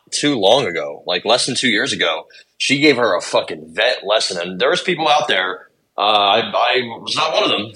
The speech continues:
that thought Irene was gonna beat Amanda Nunes. And, um, that just, you know, it just wasn't gonna happen. So the fact that, um, Holly Holm, I mean, I remember watching that fight at work.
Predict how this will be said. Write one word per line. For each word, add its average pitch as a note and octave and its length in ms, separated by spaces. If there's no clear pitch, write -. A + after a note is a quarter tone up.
that - 80
thought A2+ 180
Irene A2 340
was G#2+ 120
gonna G#2+ 200
beat G#2 160
Amanda F#2 280
Nunes. - 540
And, G#2 240
um, F#2 400
that C#3 180
just, - 560
you B2+ 140
know, G2+ 320
it - 40
just B2+ 160
wasn't C3+ 200
gonna A2+ 180
happen. G2 280
So A2 580
the A#2+ 100
fact C3 300
that, A2+ 240
um, F#2+ 420
Holly A2+ 320
Holm, A#2 200
I A#2+ 40
mean, A#2+ 100
I C#3 120
remember E3+ 240
watching D3 300
that F#2 120
fight E2+ 200
at G2 80
work. D3 340